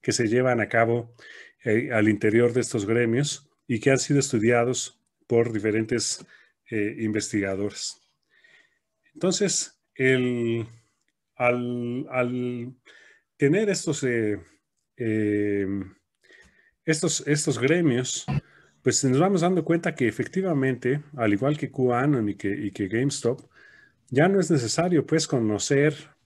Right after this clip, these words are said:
físicamente a las personas para encontrarse o para, eh, hacer las cosas. Sin embargo, hay redes de confianza, redes de organización, redes de transferencia de información,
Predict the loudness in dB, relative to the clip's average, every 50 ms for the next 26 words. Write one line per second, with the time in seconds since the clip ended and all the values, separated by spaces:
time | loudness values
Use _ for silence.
0 | -20 _ 2 2 2 2 2 0 -2 -2 -2 -2 -2 0 0 -2 -2 -2 -4 -6
1 | -4 -2 -2 0 0 0 -2 -2 -2 0 0 0 0 -2 -4 -4 -4 -6 -8 -4
2 | -2 -2 -2 -2 -2 -4 -6 -6 -8 -10 _ _ _ _ _ -20 -20 _ _ _
3 | _ -2 -2 0 2 2 2 2 4 4 2 2 0 -4 -8 _ _ _ _ _
4 | _ _ _ _ -4 -2 0 0 0 0 -2 -2 -4 -4 -6 0 0 0 0 2
5 | -2 -2 -2 -4 -4 -4 -4 -6 -8 -8 -8 -8 -8 _ _ _ -20 _ -20 -20
6 | -20 -20 -20 -20 _ _ _ _ _ _ _ _ _ _ _ _ _ _ -2 0
7 | 2 2 2 2 4 4 4 4 2 0 -2 -4 -4 -10 _ _ _ _ _ _
8 | _ _ _ _ 2 2 4 4 4 4 2 0 -6 -16 _ _ _ _ -2 2
9 | 4 4 4 4 2 2 0 -2 -2 -4 -6 0 2 2 4 4 2 2 2 2
10 | 2 2 2 2 2 2 2 2 2 0 -2 0 -2 -4 -4 -6 -8 -8 -4 0
11 | 2 2 4 4 2 2 2 2 2 2 2 -2 -2 -2 -2 0 0 0 -2 -4
12 | _ -20 _ _ _ 0 0 0 0 0 0 0 0 2 2 0 0 0 -2 -2
13 | -4 -2 -2 -2 -2 0 0 2 2 2 2 0 -2 -6